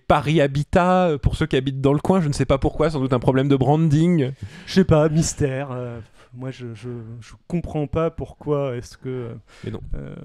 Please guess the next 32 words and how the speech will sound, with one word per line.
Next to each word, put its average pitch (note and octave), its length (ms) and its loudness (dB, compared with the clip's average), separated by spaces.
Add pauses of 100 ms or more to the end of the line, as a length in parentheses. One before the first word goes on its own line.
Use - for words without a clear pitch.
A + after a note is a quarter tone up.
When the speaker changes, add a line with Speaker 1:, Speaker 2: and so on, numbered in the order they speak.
(760)
Speaker 2:
Urba D#3+ 500 2
n'a C#3+ 140 -6
pas C#3 120 -4
gardé C3 300 -4
son C#3+ 220 -8
nom, G#3+ 160 -8
je D#3 80 -10
veux C3+ 60 -8
dire, B2+ 280 -4
le, A#2+ 240 -8
le, A#2+ 100 -10
Speaker 1:
Tout B2 140 0
à D3+ 80 6
fait. B2 140 2
Speaker 2:
l'entreprise D3+ 480 -2
était C#3 180 -2
devenue D3 480 -2
hyper G#3 420 0
connue, F#3 460 0
euh, C3 240 -6 (540)
l'opac, C#3+ 460 -10
pareil. D#3+ 380 -14 (260)
Bon, A#2+ 80 -18 (200)
bref. - 240 -20 (320)
Euh, C#3+ 180 -4
Méry G#3 260 2
va B3 140 -2
passer C4 340 -6
quelques C4+ 240 -10
mois C4+ 200 -4
en A#3 60 -2
prison, F#3 500 -6